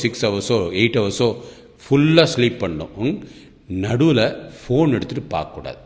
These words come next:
டெலிஃபோன் வந்து ட்வெல்வ் ஹவர்ஸ், எப்படி நீங்க சிக்ஸ்டீன் ஹவர்ஸ் ஃபாஸ்டிங்கோ, டெலிஃபோன், அதாவது ஸ்மார்ட் ஃபோனுக்கு பன்னெண்டு மணி நேரம் ஓய்வு கொடுத்துடணும். ராத்திரி எட்டுல இருந்து காலைல எட்டு மணி வரைக்கும் ஃபோனை தொடக்கூடாது. எனக்கு வேலையில அதான் பார்க்கணும், இது இதுன்னு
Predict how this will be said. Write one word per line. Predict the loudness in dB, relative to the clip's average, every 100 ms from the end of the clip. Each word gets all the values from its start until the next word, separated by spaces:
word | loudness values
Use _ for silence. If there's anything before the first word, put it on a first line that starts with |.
| 0
டெலிஃபோன் | 2 2 0 0 -2
வந்து | 0 -2 -2 -14 -6 2
ட்வெல்வ் | 4 4
ஹவர்ஸ், | 4 2 2 -6
எப்படி | -2 2 2
நீங்க | 0 -2
சிக்ஸ்டீன் | -4 0 0 2
ஹவர்ஸ் | 0 0
ஃபாஸ்டிங்கோ, | 0 0 -4 -4 -4 -4 -12 -20 -4 0
டெலிஃபோன், | 0 0 -4 -4 -4
அதாவது | -2 -2 -4 -12 -10
ஸ்மார்ட் | -2 -2 0
ஃபோனுக்கு | -4 -4 -4 -6 -6 -20 -20 -12 -6
பன்னெண்டு | 0 2 2
மணி | 0 0
நேரம் | 0 -2 -6 -18 -4 2
ஓய்வு | 2 2 -2
கொடுத்துடணும். | -8 -6 -6 -8 -10 -20 -20 -2
ராத்திரி | 0 0 -2 -4
எட்டுல | -2 0 0
இருந்து | 0 -2 0
காலைல | 0 0
எட்டு | -2 -2
மணி | 0
வரைக்கும் | -2 -4 -6 -8 -18 -6
ஃபோனை | -2 -2 -4
தொடக்கூடாது. | -6 -6 -6 -6 -4
எனக்கு | -4 -2 0
வேலையில | 0 0 0
அதான் | 0 0 0
பார்க்கணும், | 0 -2 -4 -2
இது | -2 -2
இதுன்னு | 0 -2